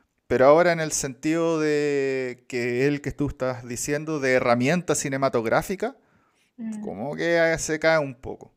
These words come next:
Speaker 1: No es más que la, no es más que atmósfera, pero no, no
Speaker 2: Claro.
Speaker 1: es un buen uso, eh, como herramienta. Igual, digamos que el soundtrack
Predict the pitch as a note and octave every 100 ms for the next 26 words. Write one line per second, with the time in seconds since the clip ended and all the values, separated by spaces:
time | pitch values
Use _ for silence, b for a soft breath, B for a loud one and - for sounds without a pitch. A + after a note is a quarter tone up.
0 | _ _ _ C3 C#3+ D#3+ D#3+ D3+ D#3+ C#3+
1 | C#3+ C3 D#3+ E3 E3 D3+ - D#3+ D#3+ D#3+
2 | b b b - B2+ C3+ D3 B2+ - -
3 | - - _ _ - _ - A#2+ B2 C3
4 | C#3 C3 C3 C#3 C3+ C#3+ C#3 C3+ C#3+ C#3+
5 | D3 - C3 B2+ B2+ B2 A#2+ F#2+ A2+ A2
6 | G#2+ G#2 - - A#2 A#2 A2+ A2+ - -
7 | _ _ _ _ - C#3+ D#3 D#3 D#3+ E3+
8 | E3+ E3 D#3+ b b b b b b b
9 | _ _ _ _ _ _ B2 C#3 D#3 E3
10 | - D3 - - D3+ E3 - E3 E3